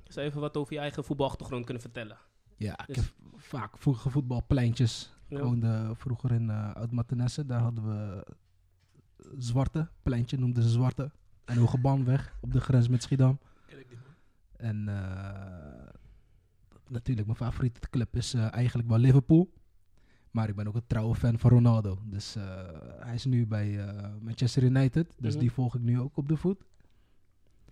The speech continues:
Speaker 2: Maar Real was wel, eh, als je zegt, eh, Real versus Barça, dan is Real wel echt mijn favoriet.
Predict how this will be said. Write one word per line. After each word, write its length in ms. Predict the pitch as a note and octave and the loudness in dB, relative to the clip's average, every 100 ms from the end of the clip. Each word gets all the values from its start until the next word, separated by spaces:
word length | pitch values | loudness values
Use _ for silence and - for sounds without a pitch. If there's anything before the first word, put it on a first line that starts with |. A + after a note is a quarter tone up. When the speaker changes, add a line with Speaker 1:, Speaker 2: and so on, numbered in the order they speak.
| _ _ | _ _
Speaker 2:
Maar 180 | A2+ G2+ | -2 0
Real 360 | A2 G#2 A2 G#2 | 2 2 0 -4
was 200 | G#2 A2+ | -4 -2
wel, 440 | G2+ G2 G#2 F#2+ | -2 0 0 -2
eh, 380 | F#2+ G2+ G2+ F#2+ - - _ _ _ _ _ _ _ _ _ _ _ | -6 -8 -10 -12 -16 -20 _ _ _ _ _ _ _ _ _ _ _
als 160 | - - | -4 0
je 80 | A2+ | 2
zegt, 280 | A#2 - | 0 -2
eh, 240 | A2 G2 - - _ - - | -8 -10 -14 -18 _ -20 -6
Real 420 | D3 B2+ A#2+ A#2 | 2 4 4 2
versus 320 | B2+ A#2 A#2 | 2 4 2
Barça, 420 | A2+ A2+ - A#2 - _ _ | 0 -4 -2 -4 -6 _ _
dan 140 | G2+ | -8
is 120 | G2 | -4
Real 340 | A2+ A2+ G#2+ G#2+ | 0 2 2 0
wel 120 | G#2+ | -2
echt 200 | A2 G2+ | -4 -4
mijn 160 | A#2 - | -2 0
favoriet. 440 | G#2 - - | -2 -4 -8